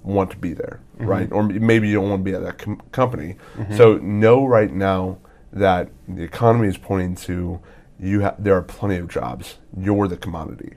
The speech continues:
Speaker 1: right now.
Speaker 2: Yeah.
Speaker 1: Like, people need workers.
Speaker 2: Mm-hmm.
Speaker 1: And that's just a fact. So,
Speaker 2: Yeah.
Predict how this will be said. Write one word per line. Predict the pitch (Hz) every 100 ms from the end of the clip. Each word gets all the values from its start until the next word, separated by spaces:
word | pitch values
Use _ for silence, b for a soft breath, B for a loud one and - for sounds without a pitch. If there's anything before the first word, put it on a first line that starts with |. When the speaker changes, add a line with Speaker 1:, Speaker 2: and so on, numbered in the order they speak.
| -
Speaker 1:
right | - 90
now. | - - -
Speaker 2:
Yeah. | - -
Speaker 1:
Like, | 87 - - b b -
people | - 117 117 101
need | 92 92 90
workers. | 87 76 - - - - - B B
Speaker 2:
Mm-hmm. | 101 101 101
Speaker 1:
And | 98 98 92 90 87 - - -
that's | 101 98 - -
just | - 101 -
a |
fact. | - 135 - - -
So, | 123 110
Speaker 2:
Yeah. | 95